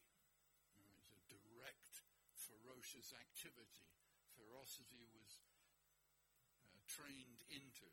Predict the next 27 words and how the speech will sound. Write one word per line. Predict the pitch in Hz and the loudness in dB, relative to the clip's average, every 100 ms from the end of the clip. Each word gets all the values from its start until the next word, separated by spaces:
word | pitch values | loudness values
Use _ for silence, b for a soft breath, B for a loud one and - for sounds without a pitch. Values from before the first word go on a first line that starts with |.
| - - | -10 -12
soldiers. | - 95 80 78 76 - - B | -8 -6 -8 -14 -12 -14 -14 B
Of | - 131 | -8 -4
course, | - | 0
archers | 147 147 143 - 135 101 - | 4 4 6 6 4 -2 -6
were | 98 | -8
a | 92 | -8
little | 95 104 85 | -6 -6 -8
bit | 98 - - | -10 -10 -4
different. | 120 - 156 - | -4 -4 -10 -10
They | 190 185 | -8 -6
did | 160 - | -6 -6
fire | 95 101 92 | -6 -8 -8
from | 107 82 | -8 -8
a | 82 | -8
distance | 117 - 92 92 - B B B 104 | -6 -6 -8 -10 -10 B B B -12
and | 98 | -8
not | 117 113 110 | -6 -6 -6
usually | 117 107 101 87 87 | -4 -4 -6 -8 -10
at | |
a | 82 - | -12 -12
particular | - 92 - 98 90 - | -8 -8 -6 -10 -10 -8
person. | 107 92 - - - - B B B B B B B - - | -4 0 -2 -2 -20 -20 B B B B B B B -16 -6
But | 110 101 | -4 2
then | 135 131 - - - - - - - | 4 4 -2 -12 -20 -20 -20 10 12
<coughs> | - - - - - - | 12 12 6 -2 -8 0
aerial | 131 135 107 104 151 | 2 4 2 12 12
bombing, | 156 143 95 | 12 12 -4